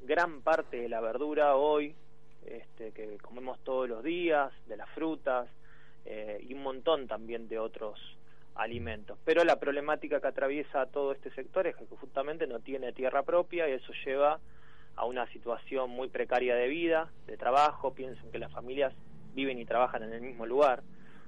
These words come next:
por lo tanto tener tierra propia genera, por un lado, una planificación de, de la vida de la propia familia.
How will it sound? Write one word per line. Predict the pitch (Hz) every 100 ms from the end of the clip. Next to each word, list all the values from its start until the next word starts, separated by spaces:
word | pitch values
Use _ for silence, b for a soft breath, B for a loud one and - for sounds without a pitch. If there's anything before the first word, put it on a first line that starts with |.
| -
por | 110
lo |
tanto | 107 131 135
tener | 123 135 139 - -
tierra | 127 131 127
propia | 104 131 127 135 120
genera, | - 113 117 120 113 107 b b b
por | - 110
un | 127
lado, | 147
una | 151 120
planificación | 120 113 - 113 113 - 143 135
de, | 120 110
de | 104 110
la | 107
vida | 131 139 120
de | 110
la | 104
propia | 123 117 113
familia. | 127 139 151 147 156